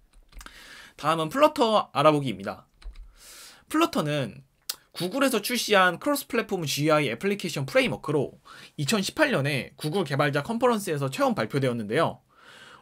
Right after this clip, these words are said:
오픈소스 프레임워크를 기반으로 하였고 비에스디 라이센스를 사용을 합니다. 그래서 플러터에 대한 일단 기본적인 정보를 알아봤고 왜 플러터를 배워야 하느냐입니다.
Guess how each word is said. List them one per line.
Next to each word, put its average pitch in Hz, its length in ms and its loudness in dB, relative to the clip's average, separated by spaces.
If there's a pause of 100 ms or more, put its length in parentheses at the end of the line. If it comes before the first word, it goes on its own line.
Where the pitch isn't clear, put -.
오픈소스 240 680 0
프레임워크를 139 1000 2 (400)
기반으로 143 380 0
하였고 202 540 -2 (160)
비에스디 190 440 0
라이센스를 139 500 0
사용을 165 320 0
합니다. 160 340 -6 (2250)
그래서 156 240 -4
플러터에 285 360 2
대한 220 120 2
일단 175 160 -2
기본적인 220 400 -2
정보를 165 300 0
알아봤고 147 640 0 (400)
왜 226 160 4
플러터를 294 400 4
배워야 135 280 2
하느냐입니다. 131 1160 -8